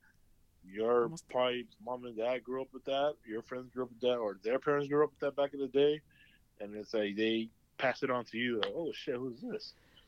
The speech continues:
Speaker 1: Oh, you
Speaker 2: Yeah,
Speaker 1: know?
Speaker 2: I'm, I'm kinda the same way, 'cause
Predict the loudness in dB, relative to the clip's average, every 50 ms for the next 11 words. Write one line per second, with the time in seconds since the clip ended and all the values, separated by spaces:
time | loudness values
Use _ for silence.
0 | _ _ _ -2 0 2 2 2 2 2 0 0 -2 -4 -6 -4 -2 -2 -2 -2
1 | -4 2 6 8 8 8 8 6 2 2 2 2 2 4 4 6 6 6 6 4
2 | 2 0 -2 -4 -4 -4 -4 -4 -8 -8 -10 -12